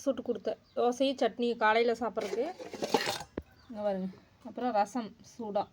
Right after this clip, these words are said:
ரசமும் ஊத்தி கொடுத்துட்டேன். இதுதான் காலையில சமையல். சாப்பாடு, ரசம், கீரை பொரியல்.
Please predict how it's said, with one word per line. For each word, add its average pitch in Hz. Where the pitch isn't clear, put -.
ரசமும் 285
ஊத்தி 262
கொடுத்துட்டேன். 214
இதுதான் 247
காலையில 226
சமையல். 190
சாப்பாடு, 208
ரசம், 226
கீரை 277
பொரியல். 214